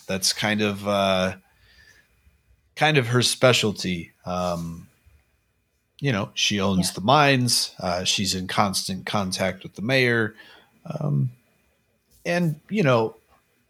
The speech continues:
Speaker 1: it seems like most of the town knows who you folk are at this point anyway. You've made quite an impression in the
Speaker 2: Oh,
Speaker 1: few days
Speaker 2: really?
Speaker 1: that you've been here.
Speaker 2: Oh. Well,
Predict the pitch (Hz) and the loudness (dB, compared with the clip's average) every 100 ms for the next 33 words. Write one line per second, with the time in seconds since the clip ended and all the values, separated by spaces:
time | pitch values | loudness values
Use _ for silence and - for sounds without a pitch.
0 | - 160 147 - 214 170 139 123 113 110 | -2 0 2 0 4 4 6 4 2 2
1 | 117 127 123 - - 92 95 - 98 98 | 4 6 6 2 -2 -2 -2 -2 2 2
2 | 101 98 104 104 104 - - - - - | 2 4 4 4 2 0 -2 -6 -10 0
3 | 135 123 123 127 127 - 135 127 123 127 | 0 2 2 0 -2 -2 2 2 -2 -4
4 | 131 135 135 135 139 - - 147 151 156 | 2 4 4 2 -2 -8 2 2 2 -2
5 | - - 156 156 170 175 113 95 90 92 | 0 2 2 2 0 0 0 0 -2 -4
6 | - - - - - 120 123 131 117 104 | -8 -18 -20 -16 -6 -4 4 6 6 0
7 | - _ _ - - 180 156 139 117 - | -10 _ _ -12 4 4 6 4 4 2
8 | 117 - 98 92 90 254 220 196 262 359 | 2 4 0 0 4 6 8 6 6 6
9 | 480 - 104 101 104 98 95 95 92 92 | 4 2 -2 0 0 2 0 -2 -2 -4
10 | - _ _ _ _ _ _ _ _ _ | -8 _ _ _ _ _ _ _ _ _
11 | _ _ _ _ - 277 233 156 165 _ | _ _ _ _ -2 6 6 6 0 _
12 | _ _ _ _ _ _ - 196 208 - | _ _ _ _ _ _ 0 6 6 4